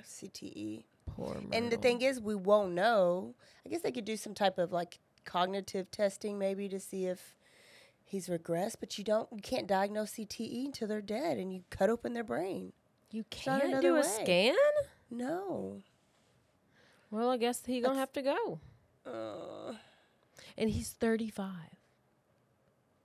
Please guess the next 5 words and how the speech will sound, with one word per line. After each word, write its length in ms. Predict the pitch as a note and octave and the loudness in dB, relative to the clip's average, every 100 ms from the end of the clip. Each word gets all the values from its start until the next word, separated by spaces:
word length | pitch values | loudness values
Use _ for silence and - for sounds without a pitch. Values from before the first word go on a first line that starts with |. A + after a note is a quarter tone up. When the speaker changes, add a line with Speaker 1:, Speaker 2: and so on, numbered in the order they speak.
| _ _ | _ _
Speaker 1:
Oh 580 | G3+ F#3 F3+ F3+ F3+ F3+ | -4 0 2 2 2 0
my 240 | G3 F3+ - | -4 -6 -6
gosh. 720 | - - - F3+ G3+ - - - _ _ - | -8 -8 -8 -8 -8 -12 -14 -18 _ _ -12
Speaker 2:
Yeah. 140 | D#3 - - _ _ _ - - - - - - - - - _ | -12 -12 -20 _ _ _ -20 -20 -20 -20 -20 -20 -20 -20 -20 _
So, 440 | - - D#3 - | -18 -10 -8 -8